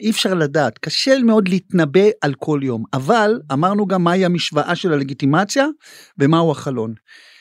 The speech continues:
השאלה היא לא מה יגידו הגויים, מה אנחנו נעשה. והשאלה אם יכולת ההנהגה שלנו תבין מה היא רוצה, לאן היא לוקחת וכמה זמן. גם האמריקאים הרי, שבאו למגר את סדאם חוסיין,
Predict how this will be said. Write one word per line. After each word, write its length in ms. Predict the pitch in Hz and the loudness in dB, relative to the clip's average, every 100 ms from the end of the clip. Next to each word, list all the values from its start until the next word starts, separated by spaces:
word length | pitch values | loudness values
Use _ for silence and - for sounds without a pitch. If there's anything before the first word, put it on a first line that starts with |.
| _ - | _ -4
השאלה 380 | - 202 226 | 0 2 2
היא 160 | 233 233 | 0 0
לא 200 | 185 226 | 4 4
מה 240 | 220 220 | 4 2
יגידו 440 | 220 175 165 180 185 | 2 0 -2 2 2
הגויים, 400 | 151 160 233 202 | 4 4 4 2
מה 120 | 175 | 2
אנחנו 320 | 156 139 151 | 0 0 0
נעשה. 380 | 135 120 - 110 - _ _ _ _ _ _ _ - | 0 0 -4 -8 -10 _ _ _ _ _ _ _ -2
והשאלה 500 | 143 - 185 226 220 | -2 2 2 2 0
אם 100 | 196 | 0
יכולת 500 | - 156 226 233 214 | -2 -2 0 0 -2
ההנהגה 480 | 190 165 165 156 190 | -2 -2 -2 -2 -2
שלנו 400 | - 170 185 185 | 0 0 0 0
תבין 360 | - 143 170 214 | -2 0 2 2
מה 100 | 170 | 2
היא 120 | 175 | 0
רוצה, 480 | 143 127 - 160 226 320 _ | -2 -4 -2 0 0 -4 _
לאן 200 | 143 156 | -2 0
היא 100 | 180 | 0
לוקחת 420 | 151 - 220 269 175 | -2 -2 -2 -2 -6
וכמה 360 | 147 160 165 | -4 -2 -2
זמן. 340 | 165 185 277 123 - _ _ _ 156 | -2 -2 -2 -4 -8 _ _ _ -2
גם 160 | 220 | 0
האמריקאים 880 | 285 220 202 147 - - 202 262 190 | 0 0 -4 -6 -8 -2 0 2 0
הרי, 200 | 131 110 | -2 -6
שבאו 380 | - 131 160 220 | -10 -2 2 2
למגר 760 | 214 170 139 120 127 196 196 110 - _ _ 151 | 0 -2 -4 -4 2 4 4 -2 -14 _ _ -8
את 100 | 143 | -4
סדאם 300 | 147 135 180 | -2 0 0
חוסיין, 580 | - - - 180 156 | -2 -6 -2 0 0